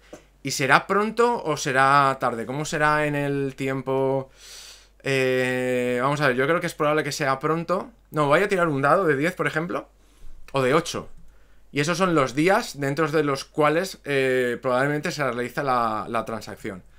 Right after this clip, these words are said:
¿Vale? Y se va a realizar dentro de dos días.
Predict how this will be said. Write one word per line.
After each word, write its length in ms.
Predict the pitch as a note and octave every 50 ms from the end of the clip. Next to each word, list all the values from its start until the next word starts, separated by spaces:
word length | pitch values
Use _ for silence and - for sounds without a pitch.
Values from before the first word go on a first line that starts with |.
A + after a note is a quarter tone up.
| - - - _ - - - _ _ -
¿Vale? 320 | - A2+ C3+ D#3 - - - - _ _ _ _ _ _ _
Y 100 | - C#3+
se 120 | C#3 - C#3+
va 80 | C#3
a 40 | C#3+
realizar 380 | D3+ F3 F3 D#3+ D3+ F#3 F3+ D3+
dentro 240 | D#3 D#3+ D#3 F3 F3
de 140 | D#3 C3
dos 240 | B2+ D3+ D3+ C#3+ -
días. 600 | D3 D#3+ E3 D3 A2+ F#2+ - - - - - -